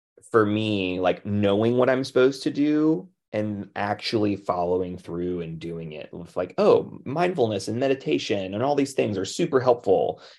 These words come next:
And I don't do them, right? Um, I,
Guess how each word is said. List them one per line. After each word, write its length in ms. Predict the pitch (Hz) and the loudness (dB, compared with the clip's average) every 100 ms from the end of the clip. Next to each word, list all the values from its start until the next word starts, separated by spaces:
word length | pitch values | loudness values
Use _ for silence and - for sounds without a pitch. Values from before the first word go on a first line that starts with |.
| - | 0
And 440 | 110 110 107 104 - | 2 4 2 0 -4
I 100 | 151 | 0
don't 240 | 151 - - | 0 0 -6
do 140 | 80 | -10
them, 320 | 85 107 165 _ _ _ _ - | -6 -8 -10 _ _ _ _ 2
right? 400 | 95 95 123 - _ _ 107 | 6 6 4 0 _ _ -2
Um, 420 | 101 98 95 - | 0 2 0 -4
I, 140 | 104 | -2